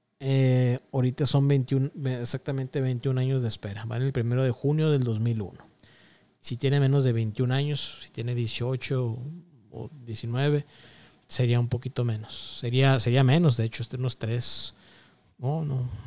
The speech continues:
cuatro años. ¿Ok? Esos tiempos que yo estoy diciendo puede que sea menos.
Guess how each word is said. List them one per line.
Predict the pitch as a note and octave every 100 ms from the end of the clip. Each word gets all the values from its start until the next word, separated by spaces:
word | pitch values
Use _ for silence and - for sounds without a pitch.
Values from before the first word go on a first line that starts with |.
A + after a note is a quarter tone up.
| C#3
cuatro | C3+ C3+ C#3+
años. | B2 B2+ A2+ - - - _ _ _ _ _ _
¿Ok? | B2 B2 C3 _ _ _ _ - - _ - _ _
Esos | B2+ D#3+
tiempos | - F3+ F3 -
que | C3
yo | B2
estoy | C3+ D3
diciendo | C#3 D3+ D3+ A#2+
puede | - A#2 B2
que | A#2+
sea | - A#2
menos. | A#2 C3+ C3+ A2 - -